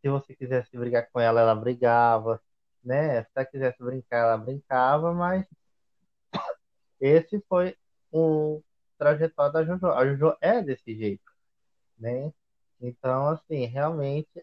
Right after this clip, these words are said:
ela foi merecedora desse prêmio da Fazenda e, e espero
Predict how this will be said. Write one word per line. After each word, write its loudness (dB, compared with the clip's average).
ela 0
foi -4
merecedora 4
desse 2
prêmio 4
da 0
Fazenda 0
e, -6
e -2
espero 4